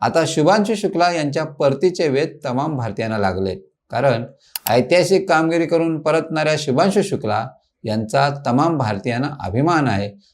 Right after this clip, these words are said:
आणि भारतासाठी हा एक ऐतिहासिक क्षणही आहे. शुभांशु शुक्ला आणि त्यांचे सहकारी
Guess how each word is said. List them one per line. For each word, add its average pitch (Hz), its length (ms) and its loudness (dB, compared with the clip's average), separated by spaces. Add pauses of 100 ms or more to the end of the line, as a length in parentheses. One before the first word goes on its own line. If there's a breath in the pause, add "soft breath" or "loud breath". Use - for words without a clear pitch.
आणि 113 220 -2
भारतासाठी 107 960 -2 (240)
हा 139 240 2
एक 139 340 -2
ऐतिहासिक 127 580 -4
क्षणही 123 560 0
आहे. 87 240 -6 (100)
शुभांशु 165 480 4
शुक्ला 151 320 -2
आणि 151 240 0
त्यांचे 135 320 0
सहकारी 139 640 2